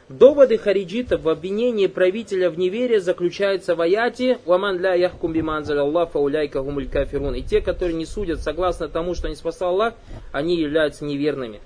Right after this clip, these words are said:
Этот их довод не появился в наше время. Нет, это имам Шатиби сколько сотен лет назад говорит. Этот довод не в наше появился. Нет. Хариджиты наших дней передают этот иснат от своих шейхов хариджитов первых поколений –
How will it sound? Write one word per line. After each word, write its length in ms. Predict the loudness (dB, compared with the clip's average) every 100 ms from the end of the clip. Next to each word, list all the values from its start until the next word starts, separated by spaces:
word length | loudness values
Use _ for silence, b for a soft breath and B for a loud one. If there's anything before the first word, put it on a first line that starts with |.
| -20 -20 b b b b 4
Этот 380 | 4 6 4 4
их 200 | -2 -2
довод 460 | 0 2 4 2 0
не 260 | -2 -2
появился 720 | -2 0 0 0 -2 -2 -4
в 60 | -4
наше 400 | -2 -4 -2 -2
время. 340 | 2 0 0
Нет, 320 | -2 4 4 4
это 180 | -2
имам 200 | -2 -2
Шатиби 360 | -2 -4 -2 -4
сколько 320 | 0 -2 -2
сотен 340 | -2 -2 -2 -4
лет 160 | -4
назад 240 | -4 -4 -6
говорит. 180 | -8 -14 -16 -18 -18 -20 2
Этот 360 | 2 2 0
довод 280 | 4 4 2
не 100 | -2
в 20 |
наше 260 | -2 -4 -6
появился. 320 | -4 -4 -2
Нет. 200 | -4 -4 B B B
Хариджиты 600 | 0 2 2 0 -4 -2
наших 400 | -2 -2 -2 -6
дней 240 | -2 0 0
передают 480 | 0 0 2 2
этот 260 | 0 -2 -6
иснат 360 | -8 -2 -2 -2
от 140 | -4
своих 260 | 0 0 0
шейхов 460 | -2 0 0 -6
хариджитов 640 | 0 2 2 0 -2 0 -2 -2
первых 380 | -2 2 2 2
поколений – 680 | -2 2 4 4 2 -6